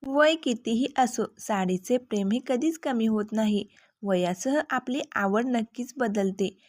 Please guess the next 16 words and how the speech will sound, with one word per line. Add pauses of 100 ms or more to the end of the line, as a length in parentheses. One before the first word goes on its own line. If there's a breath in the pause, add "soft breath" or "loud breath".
वय
वाढलं
की
प्रत्येकीलाच
हलक्या
फुलक्या (140)
आणि
स्किन
फ्रेंडली
फॅब्रिकच्या
साड्या
हव्या
असतात. (440)
जास्त
वयाच्या
स्त्रियांसाठी